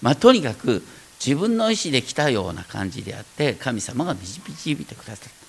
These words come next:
すべて神様があなたに目を留めてくださったっていうところが始まる。私たちはどっかでね、「いや、あの、私の信仰は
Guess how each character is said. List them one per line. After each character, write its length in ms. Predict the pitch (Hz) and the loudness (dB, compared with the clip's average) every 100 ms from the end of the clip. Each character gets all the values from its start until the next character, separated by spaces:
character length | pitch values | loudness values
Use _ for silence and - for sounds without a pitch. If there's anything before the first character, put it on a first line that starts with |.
| - - - - | -20 -20 -20 -14
す 180 | - 233 | -4 0
べ 120 | 214 | 2
て 180 | 214 160 | 4 4
神 360 | 143 302 269 262 | 2 2 4 6
様 260 | 240 220 | 4 4
が 100 | 220 | 4
あ 40 | 156 | 6
な 120 | 190 | 6
た 140 | 196 | 4
に 80 | 180 | 4
目 140 | 135 170 | 6 6
を 60 | |
留 180 | 160 127 | 2 -2
め 80 | 131 | -2
て 80 | 143 | -4
く 100 | 131 | -8
だ 80 | 139 | -6
さ 140 | 151 | -4
っ 40 | |
た 140 | 151 147 | -2 -2
っ 40 | |
て 160 | - - | -4 -10
い 20 | |
う 40 | |
と 140 | - - | -14 -10
こ 100 | 117 | -8
ろ 60 | 107 | -8
が 60 | |
始 240 | 98 107 101 | -10 -10 -12
ま 80 | |
る。 60 | - - - - - - - - - - - - | -14 -16 -20 -20 -20 -20 -20 -20 -20 -20 -20 0
私 300 | 147 160 190 | 2 4 4
た 120 | 180 | 4
ち 100 | 156 | 2
は 80 | 139 | 2
ど 160 | 131 170 | 4 2
っ 40 | |
か 140 | 160 | 2
で 120 | 135 131 | 2 2
ね、 220 | 170 170 - - - | 0 -2 -12 -20 -6
「い 60 | 123 | -2
や、 200 | 123 104 - - - | -2 -4 -12 -20 -6
あ 140 | 110 | -2
の、 220 | 113 107 | 2 2
私 360 | 98 104 131 131 | 0 -2 -6 -4
の 100 | 135 | -6
信 240 | 120 127 | -2 -2
仰 140 | 123 127 | 0 0
は 200 | 117 | 0